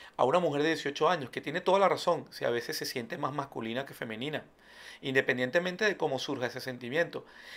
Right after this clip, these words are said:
y que si cree que la cirugía es la respuesta, entonces le recomendaría las hormonas ese día. En cambio, yo pasaría muchas semanas,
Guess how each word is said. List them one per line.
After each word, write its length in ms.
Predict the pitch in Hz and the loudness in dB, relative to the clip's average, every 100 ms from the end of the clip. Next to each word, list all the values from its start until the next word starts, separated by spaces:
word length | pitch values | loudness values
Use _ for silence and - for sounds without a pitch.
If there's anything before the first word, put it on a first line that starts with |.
| - | -12
y 100 | 151 | -2
que 140 | 165 | 0
si 180 | 147 151 | 0 0
cree 300 | 143 151 180 | 4 6 6
que 100 | 190 | 4
la 80 | 185 | 0
cirugía 560 | 180 175 180 175 170 - | 0 -6 0 2 2 2
es 120 | 123 | -4
la 100 | 131 | -4
respuesta, 580 | 117 - 117 - - 110 _ _ - - - | -4 -4 -2 -4 -8 -16 _ _ -20 -20 -8
entonces 440 | 139 131 127 156 | -6 -2 0 0
le 100 | 147 | 2
recomendaría 560 | 151 151 151 156 143 160 | 2 0 0 0 2 2
las 140 | 147 | 2
hormonas 400 | 120 110 113 120 | -2 -4 -4 -4
ese 200 | 113 - | -4 -4
día. 280 | 110 107 110 - - - | -4 -6 -10 -14 -20 -8
En 200 | - 127 | -2 -2
cambio, 460 | 120 156 135 123 - | 8 10 10 2 -6
yo 160 | - 120 | -6 -4
pasaría 360 | 147 143 123 131 | -2 -2 0 0
muchas 300 | 131 156 147 | 0 -6 -4
semanas, 500 | 156 143 120 120 | 2 2 2 -2